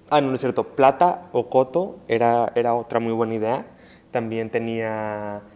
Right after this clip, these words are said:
historias de plata, sucesos de plata,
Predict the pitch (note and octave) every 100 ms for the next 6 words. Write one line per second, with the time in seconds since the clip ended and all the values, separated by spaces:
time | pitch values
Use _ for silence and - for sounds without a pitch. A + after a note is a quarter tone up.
0 | - - - C3 A2 G#2 - A#2+ A#2+ D#3
1 | D#3+ F3 - - - _ - A2 A#2 G2+
2 | G2+ G2 A2+ A2+ D3 D#3+ F3